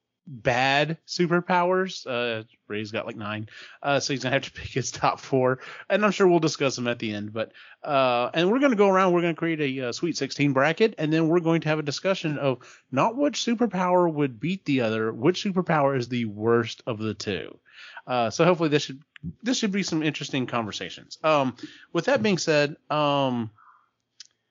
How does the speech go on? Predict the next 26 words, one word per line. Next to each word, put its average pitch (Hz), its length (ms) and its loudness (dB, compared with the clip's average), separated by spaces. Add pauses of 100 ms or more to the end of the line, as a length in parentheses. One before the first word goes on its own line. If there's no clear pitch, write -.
(1040)
you 170 100 -2
know 190 80 -2
what? 226 140 0
I 147 40 -2
didn't, 185 320 2
I 135 60 -2
didn't 190 240 -2
roll 170 580 4
for, 139 540 0
I 131 40 0
didn't, 143 280 -2
you 131 100 0
know, 120 60 2
do 131 160 0
a 123 40 2
die 117 340 2
or 139 100 0
anything 139 360 -2
to 120 80 -6
figure 139 200 -2
out 127 60 0
who 131 100 -4
goes 127 180 -4
first. 170 360 -2
So, 131 420 0
uh, 127 500 2